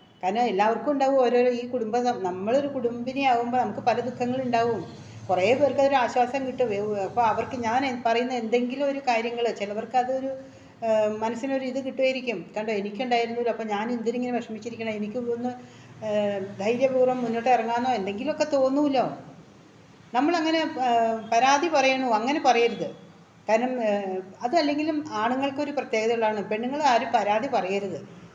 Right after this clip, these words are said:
എല്ലാം സഹിച്ച് സഹിച്ച് ഇങ്ങനെ ഇരുന്നോളണം. അത്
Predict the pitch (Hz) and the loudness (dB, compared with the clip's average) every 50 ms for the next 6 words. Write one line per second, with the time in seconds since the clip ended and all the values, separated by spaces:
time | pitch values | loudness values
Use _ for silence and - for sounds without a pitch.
0 | - 208 226 247 269 294 302 320 320 330 302 294 269 - 233 208 196 254 247 - | -4 -2 0 0 0 0 0 0 0 -2 -2 -4 -6 -2 -2 -2 -2 -2 -4 -4
1 | 285 269 - - 220 214 233 233 - 262 247 226 214 220 233 240 220 185 175 175 | -6 -4 0 0 0 0 -2 -4 -4 -4 -4 -4 -4 -2 -4 -4 -4 -4 -4 0
2 | 180 185 196 196 185 180 160 - - - - - _ _ _ _ _ _ _ - | 0 0 2 2 0 -2 -4 -8 -10 -18 -20 -20 _ _ _ _ _ _ _ -20
3 | _ _ _ _ - - - 202 214 208 294 330 | _ _ _ _ -20 -6 -4 -2 -2 -2 -4 -6